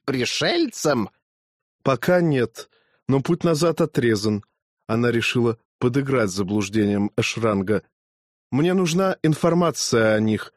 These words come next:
Speaker 2: Любая».
Speaker 1: «Ты её получишь! И не по принуждению».
Speaker 2: Эшор неуклюже спрыгнул со своего насеста.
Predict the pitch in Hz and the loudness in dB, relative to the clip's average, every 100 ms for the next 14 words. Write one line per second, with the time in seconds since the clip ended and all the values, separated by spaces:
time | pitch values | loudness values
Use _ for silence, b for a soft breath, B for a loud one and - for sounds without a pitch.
0 | _ _ _ _ 127 190 160 147 104 90 | _ _ _ _ -2 0 0 0 2 -2
1 | - _ _ _ _ _ _ - 160 180 | -6 _ _ _ _ _ _ -4 0 2
2 | 180 185 156 131 151 156 - 147 160 127 | 2 0 0 0 0 -2 -2 0 2 2
3 | 120 117 - - 127 117 - _ _ _ | 0 -2 -2 -2 -2 -4 -8 _ _ _
4 | _ - 151 151 151 165 151 175 185 202 | _ -6 -2 0 0 -2 2 2 2 0
5 | 170 175 214 147 123 104 90 87 _ _ | 0 0 0 0 -2 -2 -4 -10 _ _
6 | _ - 113 - 120 107 _ _ _ _ | _ -4 -4 0 -2 -2 _ _ _ _
7 | - 120 127 117 131 131 113 117 - - | -4 0 0 0 0 0 2 -2 -4 -2
8 | 127 120 120 113 - 113 - 120 113 117 | -2 0 0 -2 -2 -6 0 0 2 0
9 | 123 - 120 101 - 92 | 0 0 0 0 -4 -8